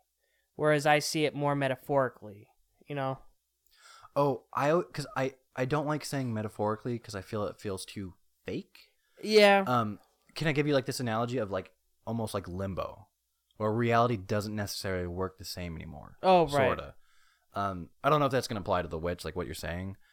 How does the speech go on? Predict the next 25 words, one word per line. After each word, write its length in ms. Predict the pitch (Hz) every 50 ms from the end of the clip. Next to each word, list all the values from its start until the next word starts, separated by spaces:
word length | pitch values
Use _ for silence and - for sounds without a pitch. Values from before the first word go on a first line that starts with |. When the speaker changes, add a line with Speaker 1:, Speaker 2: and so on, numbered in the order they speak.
| - - - - -
Speaker 2:
but 380 | 107 101 98 98 92 80 -
to 80 | - -
me, 160 | 131 131 131
that's 240 | 120 113 107 - -
like, 180 | 104 101 - - -
it's, 300 | - 110 107 - - -
it's 140 | 117 110 - -
people 300 | - 147 147 - 147 139
going 380 | 123 107 117 113 117 113 104
into 280 | 104 101 - - - 95
madness 480 | 87 90 92 98 92 85 78 78 - -
where 140 | 87 82
reality 460 | 87 92 98 98 98 98 98 95 95 101
is 100 | 92 -
starting 240 | - 98 92 87
to 60 | 87 85
warp, 420 | 78 82 82 85 82 - - -
whether 180 | 85 87 98 85
it's 120 | 78 -
their 100 | - 107
perception 460 | - - 90 - - 98 - - 123
of 100 | 117 117
it 80 | 120 -
or 120 | - 87 82
actually 500 | 80 80 - - - 80 78 - 85